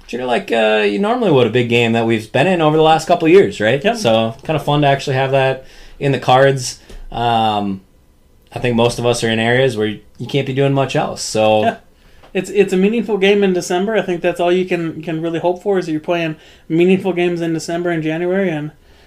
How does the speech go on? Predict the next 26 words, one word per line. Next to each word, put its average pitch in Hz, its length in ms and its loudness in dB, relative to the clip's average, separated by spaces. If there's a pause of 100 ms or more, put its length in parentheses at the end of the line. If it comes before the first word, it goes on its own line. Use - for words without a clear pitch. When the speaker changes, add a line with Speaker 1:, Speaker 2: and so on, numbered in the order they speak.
(140)
Speaker 2:
it 185 160 -4
starts 175 320 0
with 175 420 0 (380)
getting 175 240 0
some 180 180 -2
of 180 60 2
these 180 140 2
wins 185 260 0
in 180 140 2
December, 190 400 -2
and 160 180 -4 (180)
Speaker 1:
Yeah. 190 380 4 (400)
Let's - 160 -20
do 175 200 4
it. - 200 -2 (540)
Speaker 2:
you 190 60 0
know, 185 180 0
why 185 240 0
not 196 140 2
make 190 160 0
a 185 40 -2
run 180 160 0
at 165 80 -6
this 151 200 -8
thing? 131 120 -14 (1120)
So, 160 340 -2